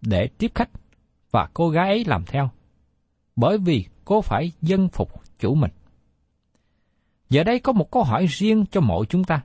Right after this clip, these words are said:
Ngày nay, Đấng Christ có phải thật sự là chủ chúng ta hay không? Không phải vì các bạn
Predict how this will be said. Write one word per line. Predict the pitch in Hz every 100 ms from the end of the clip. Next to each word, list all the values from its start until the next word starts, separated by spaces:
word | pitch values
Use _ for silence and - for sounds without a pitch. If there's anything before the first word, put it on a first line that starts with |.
| - _ _ _ _ _ _ _ _
Ngày | 135 156 160
nay, | 190 240 220 170
Đấng | 196 262
Christ | 285 294 -
có | 311
phải | - - 107 123 247 -
thật | 139 -
sự | - 117 147
là | 135 95 - -
chủ | 110 98 165 -
chúng | 233 269
ta | 208
hay | 202
không? | 202 220 226 _ _ _ _ _ _ _ _ _ _ _ _ _ _
Không | - 262
phải | 240 156 226
vì | 185
các | 127 320 -
bạn | 135 113 90 98